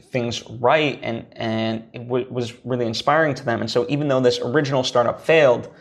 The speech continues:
um, the successes of this other company, they really cite, um, the original startup as the inspiration for this. And, and without that, there wouldn't be this great thing. And, and,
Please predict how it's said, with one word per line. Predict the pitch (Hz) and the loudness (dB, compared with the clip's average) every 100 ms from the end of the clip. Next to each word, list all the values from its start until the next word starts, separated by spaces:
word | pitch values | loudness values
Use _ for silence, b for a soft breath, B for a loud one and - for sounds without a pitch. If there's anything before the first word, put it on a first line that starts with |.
| b b b b b | b b b b b
um, | 113 123 120 117 - _ _ _ _ _ _ _ | 0 2 0 -2 -10 _ _ _ _ _ _ _
the | 123 123 | -6 -2
successes | 127 127 - - 127 - 131 | 0 0 0 2 2 2 0
of | 110 | 0
this | 110 - | -2 0
other | 175 165 | 2 2
company, | - 113 123 | 0 -2 -2
they | 123 | 0
really | 127 135 127 | 0 0 0
cite, | - 143 139 - - | 2 2 2 -4 -6
um, | 123 110 113 104 | -4 -2 -4 -4
the | 135 | 0
original | 120 170 165 135 - - B B | 2 2 2 0 -2 -8 B B
startup | - 123 117 117 - | -4 2 4 2 0
as | 113 113 120 - | -4 -2 -2 -4
the | - 127 | -2 -2
inspiration | 123 - 123 160 - 123 | -2 2 2 2 -2 -8
for | 113 | -6
this. | 110 110 | -4 -4
And, | 117 113 | -8 -10
and | 120 113 | -8 -6
without | 110 131 143 135 | 0 2 2 2
that, | 120 113 - B B B _ _ _ _ | 2 0 -6 B B B _ _ _ _
there | 123 120 120 | -6 0 2
wouldn't | 120 120 | 2 0
be | 117 | -2
this | 113 | -4
great | - 113 113 | -4 -6 -2
thing. | 170 151 - | 0 0 -2
And, | 131 127 123 | -4 -2 -2
and, | 120 117 117 | -2 -2 -8